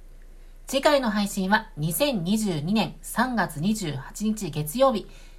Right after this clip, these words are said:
今年度最後の放送です。配信がスタートしたら、シップの公式Twitter、アットマークシップアンダーバーオフィシャルや公式Facebookページでもお知らせします。次回のテーマは、生まれ変わっても同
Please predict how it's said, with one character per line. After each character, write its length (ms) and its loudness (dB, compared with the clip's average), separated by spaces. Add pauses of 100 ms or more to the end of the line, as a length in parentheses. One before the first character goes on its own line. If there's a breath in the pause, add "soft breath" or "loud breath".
(140 loud breath)
今 280 4
年 200 2
度 120 -6
最 320 0
後 100 4
の 100 2
放 200 -2
送 180 -4
で 140 -2
す。 160 -10 (560 soft breath)
配 200 2
信 200 2
が 120 2
ス 100 -6
タ 80 4
ー 40 6
ト 100 0
し 60 -4
た 100 0
ら、 280 2
シ 160 -4
ッ 120 -12
プ 80 -2
の 120 0
公 240 -2
式 200 -6
Twitter、 540 -2 (240 loud breath)
ア 120 2
ッ 80 0
ト 180 0
マ 140 2
ー 40 -2
ク 140 -6
シ 160 -2
ッ 100 -12
プ 220 -6
ア 100 2
ン 100 2
ダ 160 4
ー 40 4
バ 260 2
ー 40 0
オ 20 4
フ 80 -4
ィ 20 -12
シ 140 -2
ャ 40 0
ル 80 0
や 220 -2 (220 loud breath)
公 180 -2
式 220 -2
Facebook 580 -2
ペ 140 -2
ー 40 0
ジ 80 -8
で 60 0
も 220 -4
お 80 -4
知 100 -6
ら 100 0
せ 140 -4
し 140 -4
ま 100 4
す。 160 -4 (560 soft breath)
次 200 0
回 200 4
の 140 -2
テ 100 -2
ー 80 2
マ 100 -2
は、 240 0 (460 soft breath)
生 100 2
ま 140 6
れ 100 2
変 160 2
わ 100 4
っ 80 -4
て 180 -4
も 260 -2
同 100 0